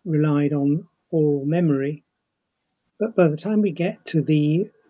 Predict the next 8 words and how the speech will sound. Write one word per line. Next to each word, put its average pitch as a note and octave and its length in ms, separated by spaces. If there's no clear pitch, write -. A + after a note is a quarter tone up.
thirty, E3 280
forty D#3+ 380
years D3+ 320
after D3+ 560
the D#3+ 80
crucifixion D#3 640
of C#3 60
Jesus, D#3+ 560